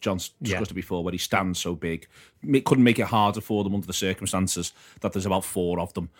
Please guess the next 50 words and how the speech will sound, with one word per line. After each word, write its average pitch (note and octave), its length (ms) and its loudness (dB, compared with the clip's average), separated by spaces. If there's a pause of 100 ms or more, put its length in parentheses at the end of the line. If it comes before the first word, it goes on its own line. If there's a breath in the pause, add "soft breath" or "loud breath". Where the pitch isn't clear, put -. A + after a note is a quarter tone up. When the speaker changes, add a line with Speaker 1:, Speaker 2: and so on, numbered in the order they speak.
(240 loud breath)
Speaker 1:
uh, F#2+ 280 4
all G2+ 280 4
around F#2+ 320 2
him. F2+ 120 -2
He, F2+ 80 -2
you A#2 200 0
know, F2+ 180 2 (340 loud breath)
I A2 40 -6
th-, B2+ 400 -2
maybe E3 280 8
that B2+ 140 4
sort A#2 180 0
of G#2+ 80 2 (420)
makes A#2+ 180 4
his A2 100 0
decision G#2+ 300 0
a - 20 2
bit F#2+ 120 0
easier. G#2+ 300 4
And G#2+ 180 2
what's A2 140 -2
the A2+ 60 -2
point G#2 160 2
of G#2+ 60 -2
going F#2+ 140 0
to G2 80 -2
ground? F#2+ 260 0
They're F#2+ 60 2
all G2 100 2
stood F2+ 180 -2
next F#2 180 -2
to G#2+ 80 -2
each G2+ 120 -2
other, G2 120 -4
lads. F2 400 -4
Um, F#2+ 680 -2
but G2 380 -4
he, A#2 100 0
he, G#2 400 -4
he's, G2 440 -4 (440 loud breath)
he, A2+ 80 2
Speaker 2:
He's D3 160 6
got C3+ 160 2
four B2+ 220 2
to A2+ 80 -4
Speaker 1:
it's, - 60 -4
Speaker 2:
think D#3+ 180 0
about. F#3 180 2
Speaker 1:
it's - 100 -6
brilliant. F#2+ 380 -2